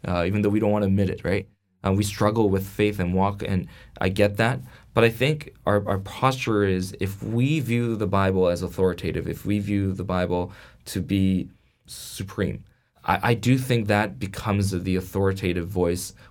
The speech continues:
with authenticity that we can, through which we can preach. Um,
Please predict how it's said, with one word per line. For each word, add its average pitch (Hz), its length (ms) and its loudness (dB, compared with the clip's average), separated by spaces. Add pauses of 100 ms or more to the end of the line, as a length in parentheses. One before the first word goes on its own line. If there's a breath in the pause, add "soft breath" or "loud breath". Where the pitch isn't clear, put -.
with 110 220 2
authenticity 95 720 -2
that 78 140 -2
we 87 120 -2
can, - 340 -6 (340)
through 120 180 2
which 104 200 2
we 98 80 0
can 95 140 -2
preach. - 340 -6 (400 loud breath)
Um, 104 480 2